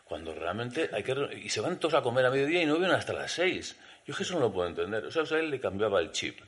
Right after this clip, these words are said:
Y esa falta de libertad de su tiempo propio fue lo que le hizo no seguir en Hispavox.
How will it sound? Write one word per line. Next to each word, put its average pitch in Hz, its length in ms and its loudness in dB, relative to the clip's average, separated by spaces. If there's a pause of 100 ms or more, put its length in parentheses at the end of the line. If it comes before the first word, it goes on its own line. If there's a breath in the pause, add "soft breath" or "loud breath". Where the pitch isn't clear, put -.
(720 loud breath)
Y 151 140 -4
esa 175 180 0
falta 156 340 2
de 127 80 4
libertad 110 480 2
de 101 120 0
su 95 120 -10
tiempo 117 380 -6
propio 120 540 -4
fue 117 200 -2
lo 131 140 2
que 113 100 -2
le 85 200 -2
hizo 127 500 -8
no 107 220 -2
seguir 78 400 -8
en 65 80 -16
Hispavox. 82 500 -8